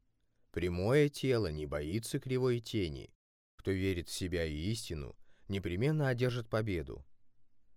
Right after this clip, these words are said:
Небо молчит о своей высоте, земля не говорит о своём плодородии.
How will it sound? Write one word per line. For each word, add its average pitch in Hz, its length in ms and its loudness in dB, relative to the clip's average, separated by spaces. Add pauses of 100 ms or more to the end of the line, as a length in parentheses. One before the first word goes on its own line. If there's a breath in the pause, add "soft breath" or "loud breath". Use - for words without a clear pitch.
Небо 151 400 4
молчит 151 560 2
о 143 40 2
своей 113 400 2
высоте, 78 640 -4 (440)
земля 82 680 2 (180)
не 92 160 -2
говорит 90 460 0
о 147 60 0
своём 131 440 0
плодородии. 117 760 0